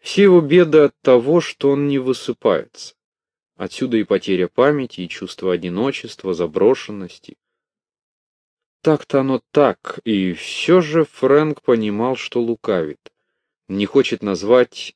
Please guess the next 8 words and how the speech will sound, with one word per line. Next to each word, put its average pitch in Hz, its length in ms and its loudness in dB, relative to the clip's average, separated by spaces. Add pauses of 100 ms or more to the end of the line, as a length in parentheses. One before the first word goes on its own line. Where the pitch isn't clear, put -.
главную 95 680 0
причину 87 540 -12
своей 85 380 -8
бессонницы. 82 840 -12 (720)
А 101 120 -4
главная 95 520 0
причина — 85 540 -10
страх. - 760 -6